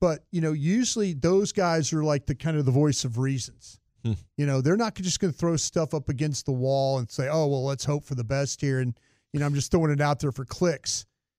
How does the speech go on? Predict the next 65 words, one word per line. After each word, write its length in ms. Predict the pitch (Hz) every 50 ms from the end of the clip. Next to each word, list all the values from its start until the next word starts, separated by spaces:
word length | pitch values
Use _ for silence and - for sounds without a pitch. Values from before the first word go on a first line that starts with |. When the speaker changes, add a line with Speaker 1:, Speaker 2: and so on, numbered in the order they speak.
| _ _ -
Speaker 1:
I 40 | 160
mean, 180 | 165 156 147 143
they, 340 | 160 190 208 220 214 - 160 139 131
those 280 | 131 160 185 220 - -
two 200 | - - 262 190
guys 500 | 151 190 175 170 165 165 160 156 147 -
cover 320 | - - 165 165 156 151
the 120 | 139 143 135
team 340 | 120 - 151 151 151 156 147
in 100 | 143 135
a 60 | 127
way 420 | 123 131 139 147 143 143 139 135
that 280 | 123 120 127 120 120 - _ _ _ _ _ _ _ _ _ _ _ -
there's 320 | 131 151 180 190 170 -
somebody 680 | - - - 180 190 185 175 175 175 165 160 156 160 160
in 200 | 151 147 147 151 -
there 240 | 143 147 156 165 - -
in 80 | 156 147
the 80 | 147 147
organization, 840 | 156 170 156 165 165 156 143 127 143 135 135 - - 170 170 -
one, 400 | 127 113 110 120 139 160 175 170 147
two, 280 | - - 139 147 165
three, 320 | 143 - - - 147 160 160
four 300 | - - - 151 165 160
guys 480 | 165 156 151 143 139 143 151 143 - _ _ _ _ _ _ _ -
telling 260 | - 156 160 160 156 156
him, 140 | 151 143
"Hey, 160 | 131 160 160 151
we 160 | 139 143 165
might 240 | 175 175 175 170 -
do 120 | 180 175
something 440 | 151 - - 165 151 - 165 147 120
different 340 | 156 180 - - 143 123 113
here." 240 | - 120 113 - - - - - -
Speaker 2:
So 160 | - 156 160
do 80 | 147 139
you 80 | 143
think 160 | 131 160 165
they're 80 | 165 170
gonna 160 | 165 151 143
go 200 | 123 139 135 131
all 300 | 120 127 131 135 123 113
in, 140 | 113 127 147
and 80 | 147 139
if 160 | 117 - 120
it 80 | 107
doesn't 340 | 101 117 117 110 117 117 85
work 320 | 104 98 107 113 117 - - 90
big 240 | 110 107 113 113 -
time, 400 | 107 113 120 123 135 135 123 101
they'll 200 | 104 101 98 95
move 280 | 98 101 104 101 95
on 200 | 98 98 113 131
from 180 | 131 - 101 98
the 80 | 98
quarterback? 500 | - - 110 110 127 127 135 143 147 - -
Speaker 1:
I 140 | 147 143 143
think 280 | 123 - - 143 127 -
Speaker 2:
Is 60 | -
that 100 | - 139
Speaker 1:
that 60 | 135
Speaker 2:
what 100 | 139 135
we're 100 | 120 101
heading 200 | 110 113 123 -
for? 220 | - 196 269 330